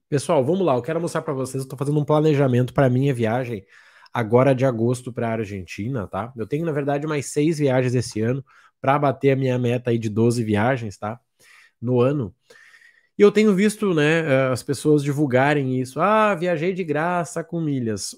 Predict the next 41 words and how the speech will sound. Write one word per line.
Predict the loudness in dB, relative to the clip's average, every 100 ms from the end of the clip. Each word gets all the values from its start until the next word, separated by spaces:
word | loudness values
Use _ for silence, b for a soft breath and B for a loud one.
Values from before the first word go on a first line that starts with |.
| -4
Ok, | -4 2 2 4 0
você | -4 -6 -4 -2
não | -2 -4
pagou. | -4 -6 -6 -6 -6 -8 _ _ _ _
Mas | -2 0
você | 0 0 -2
entende | 2 2 2 -2
que | -6
poderia, | -8 -2 0 2 2 2 2
né, | 0
ter | -2
transformado | -4 -4 -4 -2 0 0 -2 0
essa | 0 0 -6
quantidade | -4 -6 -4 -6 -4 -4 -6
de | -8
milhas | -6 -6 -8 -10 -16 _
em | -12 -12
dinheiro? | -12 -12 -14 -14 _ _ _ _ _ _ _ _ _ _
Então | -4 -2
não | 0
existe | -2 -4 -6 -6
a |
viagem | -2 -2 -2 -6
de | -8
graça. | -6 -6 -6
Pra | 0 2
mim, | 2 2
algo | 2 4 4
é | 2
de | 2
graça | 0 0 0 -4
quando, | -2 0 2 0 -2 B B B B B
se | 2
eu | 4
não | 6 4
realizar | 2 0 2 2 0 0 2
ele, | 2 2 2
eu | 0
não | 0 0
ganho | 0
nada. | 0 -6 -8